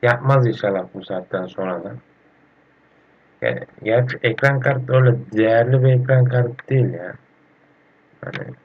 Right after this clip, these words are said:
fosil bir ekran kartı ama işte A K V diyeceğimiz başka bir adı daha. Sonra D D R iki şeyler falan var. Aa, anakart,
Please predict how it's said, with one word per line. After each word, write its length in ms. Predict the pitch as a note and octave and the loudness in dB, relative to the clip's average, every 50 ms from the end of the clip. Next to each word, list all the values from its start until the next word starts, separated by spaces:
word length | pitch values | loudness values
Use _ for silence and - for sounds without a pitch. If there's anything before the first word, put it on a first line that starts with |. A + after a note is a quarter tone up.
| _ _ _ | _ _ _
fosil 360 | G2+ G2 F#2 - B2 A#2+ G#2+ | -8 -8 -6 -6 -8 -6 -4
bir 60 | G#2 | -4
ekran 340 | F#2+ F#2 F2+ - F#2 F2+ F2+ | -4 -6 -6 -10 -10 -10 -10
kartı 400 | - - F#2 F2 F2+ _ - G#2+ | -10 -10 -10 -10 -10 _ -6 -6
ama 180 | A2 A#2 B2 B2+ B2+ _ _ _ _ _ _ _ _ _ _ _ _ _ _ _ _ _ _ _ _ _ _ _ _ _ _ | -4 -4 -6 -6 -8 _ _ _ _ _ _ _ _ _ _ _ _ _ _ _ _ _ _ _ _ _ _ _ _ _ _
işte 260 | - - - - - _ _ _ _ _ _ _ _ _ _ _ _ _ _ _ _ _ _ _ _ _ _ _ _ _ _ _ - - | -20 -18 -16 -18 -18 _ _ _ _ _ _ _ _ _ _ _ _ _ _ _ _ _ _ _ _ _ _ _ _ _ _ _ -12 -2
A 200 | G2 G2 G2 F#2 | 0 0 0 0
K 220 | F#2+ F#2 F2+ F2+ | 0 0 0 0
V 160 | F2+ F2+ F2 | -2 -4 -6
diyeceğimiz 600 | F2+ F2+ F2+ F2 - F2+ F2 F2 F#2 G2+ A#2 - _ _ _ _ _ _ _ _ _ _ _ _ _ _ _ _ _ _ _ _ _ | -8 -12 -14 -14 -16 -18 -16 -14 -14 -14 -14 -16 _ _ _ _ _ _ _ _ _ _ _ _ _ _ _ _ _ _ _ _ _
başka 360 | G2 F#2+ F#2+ - - F#2+ F#2 | -10 -10 -10 -12 -14 -14 -14
bir 60 | F2 F2 | -14 -14
adı 300 | F2 E2+ F2 F2+ F2+ F2+ | -16 -16 -16 -16 -12 -10
daha. 140 | E2+ E2 E2 - - _ _ _ _ _ _ _ _ _ _ _ _ _ _ _ - - _ _ - - _ _ _ - - _ _ _ | -10 -10 -10 -12 -14 _ _ _ _ _ _ _ _ _ _ _ _ _ _ _ -20 -20 _ _ -20 -20 _ _ _ -20 -20 _ _ _
Sonra 400 | C3+ C#3 C#3+ D3 D3+ D3+ - - _ _ _ _ _ _ _ _ _ _ _ _ - _ _ _ _ _ _ _ _ _ _ _ _ _ _ _ _ | 2 4 4 4 4 2 -2 -6 _ _ _ _ _ _ _ _ _ _ _ _ -20 _ _ _ _ _ _ _ _ _ _ _ _ _ _ _ _
D 180 | G2+ G#2 G#2+ G#2+ | -8 -6 -4 0
D 180 | B2 C3 C3 | 2 2 4
R 60 | B2+ B2+ | 4 2
iki 340 | B2+ - C3 C#3 C3+ - - _ _ _ _ _ _ _ _ _ | 0 2 -2 -2 -2 -4 -8 _ _ _ _ _ _ _ _ _
şeyler 480 | - - - G#2+ G#2+ A2 A#2 A#2 A#2 - | -12 -4 -2 0 2 2 2 2 0 0
falan 400 | A2 A2 A2 A2+ A2+ A2+ - - - | -2 -2 0 0 -2 -4 -8 -8 -6
var. 200 | G2 F#2 F2+ F2+ - - | -4 -4 -4 -6 -8 -8
Aa, 200 | - F#2+ F#2 F#2+ | -6 -2 -2 -2
anakart, 500 | F#2+ G2 G2 G#2 G#2 G2+ - G#2 G2+ | -2 -2 -2 -2 -4 -4 -4 -6 -6